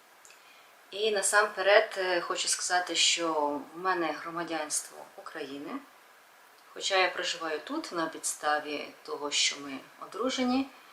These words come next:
а у чоловіка громадянство Німеччини. Він сам народжений в Молдові, тобто він російськомовний, але в Німеччині він проживає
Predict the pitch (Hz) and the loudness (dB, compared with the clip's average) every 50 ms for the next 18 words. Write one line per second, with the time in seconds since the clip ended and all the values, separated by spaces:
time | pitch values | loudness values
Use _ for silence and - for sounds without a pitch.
0 | - - - - - - - - - - - - - - - - - - - - | -20 -20 -20 -20 -20 -20 -20 -20 -20 -20 -20 -20 -20 -20 -20 -20 -20 -20 -20 -20
1 | - - - 175 175 180 175 170 - - - - 190 - - 180 170 185 208 262 | -10 0 4 6 8 8 8 6 4 -2 -4 -6 -2 0 0 0 0 2 2 2
2 | 269 - 233 - 170 165 156 156 160 185 208 226 - - - 220 214 202 170 151 | 2 0 -2 -2 -2 -4 -4 -2 -2 0 0 0 -2 -4 -4 -4 -4 -4 -4 -4
3 | 139 135 131 - - 139 143 139 - - - - - - - - - - - - | -4 -2 0 0 0 0 -2 -8 -12 -14 -16 -20 -20 -20 -20 -20 -20 -20 -12 -8
4 | 208 208 - 185 170 170 165 160 156 156 160 156 151 - - 156 147 147 147 147 | -2 0 2 2 2 0 0 0 2 2 2 2 0 -2 -2 -2 -4 -6 -6 -6
5 | 147 147 147 151 - - 214 240 262 254 254 262 262 - - - - - - - | -6 -6 -6 -6 -4 2 4 4 4 4 4 0 0 -2 -6 -16 -20 -20 -20 -20
6 | - - - - - - - - - - - 190 185 - 175 170 170 190 190 175 | -20 -20 -20 -20 -20 -20 -20 -20 -20 -18 -16 -16 -14 -10 -10 -8 -6 -4 -4 -4
7 | 175 165 - - 170 165 - - - 165 170 190 226 277 269 277 277 277 - - | -4 -4 -2 -2 0 0 -2 -2 -2 -2 2 2 2 2 2 0 -2 -4 -8 -4
8 | - 160 160 170 180 185 180 175 165 160 160 165 156 160 165 196 226 - - 214 | -2 -2 0 0 0 0 0 0 0 -2 -4 -8 -8 -6 -6 -4 -2 -2 -2 -2
9 | 190 165 160 139 - 151 - - - 160 170 | -2 -6 -8 -10 -10 -12 -12 -10 -8 -8 -8